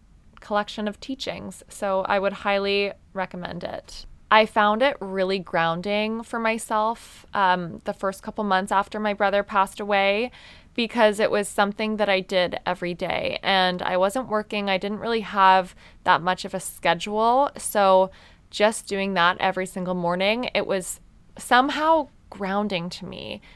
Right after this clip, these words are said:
and comforting. She writes so beautifully, so it was just a really nice morning thing.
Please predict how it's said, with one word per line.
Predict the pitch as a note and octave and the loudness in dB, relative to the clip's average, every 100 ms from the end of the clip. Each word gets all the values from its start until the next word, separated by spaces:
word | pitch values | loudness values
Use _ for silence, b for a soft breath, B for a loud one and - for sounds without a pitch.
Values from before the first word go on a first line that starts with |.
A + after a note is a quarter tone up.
| b | b
and | G3 F#3+ | -8 -6
comforting. | - F3+ F3+ E3+ F2+ - F#3+ B B B - | -6 -8 -6 -6 -6 -6 -16 B B B -14
She | - - G#3+ | -10 -4 0
writes | F#3+ F#3 F#3 | 2 2 0
so | - F#3+ | -2 0
beautifully, | F3 E3+ F3 - F3 E3+ | 0 -4 -4 -6 -6 -6
so | F3+ - E3 D#3+ E3+ - - - | -8 -4 -2 -2 -8 -20 -20 -10
it | F#3+ | -6
was | D3+ F3 | -4 -4
just | - F3 - - - - F#3+ | -4 -6 -8 -20 -20 -12 -8
a | |
really | F3 F3 F3+ | -2 -2 -2
nice | F3+ F3 F3+ F3+ - - - - | -2 -2 -2 -6 -12 -14 -18 -10
morning | F3 F3+ F#3 F#3 F#3 F#3+ - - _ - - _ - | -6 -4 -2 -4 -6 -10 -14 -20 _ -20 -20 _ -6
thing. | C#4 F#3+ E3+ | -4 -4 -8